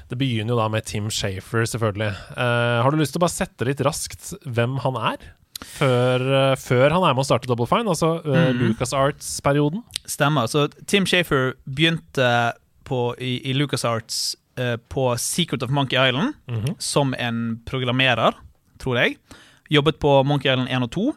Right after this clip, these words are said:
Speaker 1: Mhm.
Speaker 2: Ehm, etter Ron Gilbert forlot selskapet, da gikk han og lagde en slags oppfølger til Maniac Mansion, som var Ron Gilbert sitt spill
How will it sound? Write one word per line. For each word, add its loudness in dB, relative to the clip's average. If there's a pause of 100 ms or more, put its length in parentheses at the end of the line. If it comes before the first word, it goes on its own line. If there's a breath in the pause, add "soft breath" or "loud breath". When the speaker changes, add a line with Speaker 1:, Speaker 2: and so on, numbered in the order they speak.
(140)
Speaker 1:
Mhm. -4 (340 loud breath)
Speaker 2:
Ehm, 2 (160)
etter 4
Ron 4
Gilbert 2
forlot 0
selskapet, 2 (720)
da 6 (180)
gikk 0
han 4
og 2
lagde -2
en 2
slags -2 (160)
oppfølger 2
til 2 (140)
Maniac 2
Mansion, 0
som -4
var 4
Ron 2
Gilbert -2
sitt -10
spill -4